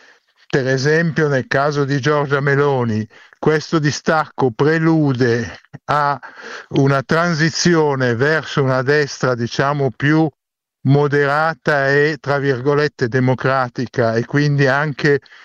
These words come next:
meno antieuropea, oppure se queste estreme destre che ci sono in Francia, in Germania, in Olanda, in Belgio, in Italia,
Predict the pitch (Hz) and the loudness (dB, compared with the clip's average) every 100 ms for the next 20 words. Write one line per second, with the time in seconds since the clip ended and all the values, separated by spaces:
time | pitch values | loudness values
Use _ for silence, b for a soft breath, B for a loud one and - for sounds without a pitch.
0 | B B 135 151 165 160 143 135 127 147 | B B 2 4 4 2 0 -2 0 0
1 | 135 123 131 151 139 123 147 196 B B | 2 2 0 0 2 2 0 -2 B B
2 | B _ _ _ _ _ _ _ - 170 | B _ _ _ _ _ _ _ 0 0
3 | - 208 226 262 202 - 160 190 180 135 | 2 2 4 2 -2 -2 0 0 -2 -8
4 | B B B - 135 - 139 - 165 165 | B B B -2 -2 0 -2 0 0 0
5 | 143 156 165 - 143 131 120 B B B | 0 0 0 -2 -2 -2 -2 B B B
6 | B - 127 123 107 160 165 131 117 120 | B -4 -2 -2 0 2 2 -2 -2 0
7 | 139 151 127 127 120 113 120 127 143 135 | 0 -2 -2 0 0 0 0 2 0 0
8 | 127 113 117 117 117 113 131 131 123 123 | 2 2 0 0 2 2 0 -2 0 0
9 | 123 B B B _ 117 120 117 123 147 | -2 B B B _ 2 4 4 2 0
10 | 123 110 113 117 143 131 113 120 160 196 | 0 0 0 2 2 0 -2 0 2 0
11 | 175 | -4